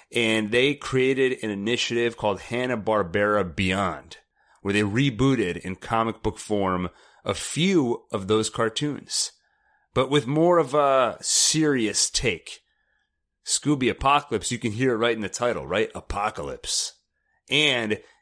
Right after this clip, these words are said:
it's rated for teens. So, you know, this is not, this is not your father's Scooby-Doo. So that's what we're gonna talk about today.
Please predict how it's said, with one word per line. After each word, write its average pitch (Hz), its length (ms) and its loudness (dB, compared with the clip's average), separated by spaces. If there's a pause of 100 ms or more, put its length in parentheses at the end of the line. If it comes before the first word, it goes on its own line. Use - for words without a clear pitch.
it's 113 220 -2
rated 110 380 0
for 92 100 -10
teens. - 800 -4 (400)
So, 90 680 0 (580)
you 104 140 -2
know, 71 220 -4 (680)
this 104 200 -4
is 101 80 -4
not, 117 320 2
this 123 240 -4
is 117 120 -4
not 143 280 2
your 117 100 0
father's 104 600 0
Scooby-Doo. 85 760 -4 (2250)
So - 180 -6
that's 110 300 4
what 131 100 0
we're 113 100 0
gonna 107 140 0
talk 101 300 0
about 95 300 -2
today. 101 400 2